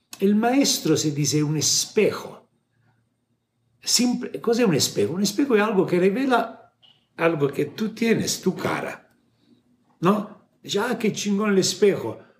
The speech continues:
No, è l'espejo, l'espejo è un pinche pe-, pedazo de vidrio. Lo que es chingón es lo que refleja, el maestro es lo mismo, no es que él es chingón. Claro, tú al maestro le estás agradecido, porque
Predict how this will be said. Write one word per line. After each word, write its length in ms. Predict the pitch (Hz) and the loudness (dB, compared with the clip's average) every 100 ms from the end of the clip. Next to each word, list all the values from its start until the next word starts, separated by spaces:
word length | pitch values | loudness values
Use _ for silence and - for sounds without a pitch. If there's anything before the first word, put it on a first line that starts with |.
| _ _ - | _ _ -12
No, 160 | 131 | -4
è 100 | 131 | 0
l'espejo, 540 | 123 - - 131 92 123 | 2 0 0 0 2 2
l'espejo 300 | 143 254 208 | 0 0 -2
è 40 | |
un 60 | 147 | 0
pinche 260 | 180 151 | -2 0
pe-, 220 | 151 147 | 2 2
pedazo 460 | 147 156 147 160 147 | 0 0 2 2 0
de 160 | 120 117 | 0 0
vidrio. 560 | 233 226 107 82 - - _ _ _ _ _ _ | 0 0 0 -4 -8 -14 _ _ _ _ _ _
Lo 220 | - 185 226 | -2 0 2
que 200 | 208 190 | 4 4
es 220 | 147 - | 2 -2
chingón 380 | - 185 240 269 | -2 0 2 4
es 40 | |
lo 180 | 185 156 | 4 4
que 160 | - 135 | 2 2
refleja, 520 | 131 - 226 202 131 | 2 2 0 0 0
el 80 | 151 | -2
maestro 340 | 208 233 175 | -2 -2 0
es 80 | 151 | 2
lo 80 | 147 | 2
mismo, 580 | 196 180 - 101 82 - - | 2 0 -2 -6 -10 -16 -12
no 100 | - | -2
es 80 | 214 | -2
que 260 | - 127 165 | 2 2 2
él 140 | 165 | 4
es 260 | 131 - - | 2 0 -4
chingón. 600 | - 110 92 98 95 170 | -6 -6 -8 -8 -8 -10
Claro, 420 | 147 302 285 156 117 - - | -2 2 4 2 0 -8 -18
tú 120 | - 233 | -2 0
al 80 | |
maestro 400 | 214 208 220 220 | 2 2 2 0
le 80 | 175 | 0
estás 560 | 143 - - 151 - - | 0 -2 -6 -4 -4 -6
agradecido, 960 | 156 135 131 147 135 135 - 214 135 95 | -4 0 2 2 2 2 0 0 0 0
porque 500 | 110 110 101 - | -4 0 0 0